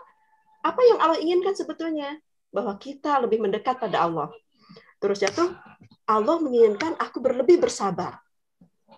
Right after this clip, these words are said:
Nah, terus tabah menghadapi segala apa yang kita hadapi. Nah, itulah caranya Allah agar hambanya itu lebih dekat dengan Allah, caranya Allah untuk mendidik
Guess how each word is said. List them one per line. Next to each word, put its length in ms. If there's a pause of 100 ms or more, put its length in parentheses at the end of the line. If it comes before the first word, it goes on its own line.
(360)
Nah, 160
terus 480 (640)
tabah 480
menghadapi 400
segala 480
apa 160
yang 80
kita 160
hadapi. 480 (400)
Nah, 80
itulah 580 (480)
caranya 460
Allah 400 (340)
agar 540
hambanya 480
itu 260 (840)
lebih 240
dekat 320
dengan 240
Allah, 320 (240)
caranya 560
Allah 240
untuk 240
mendidik 400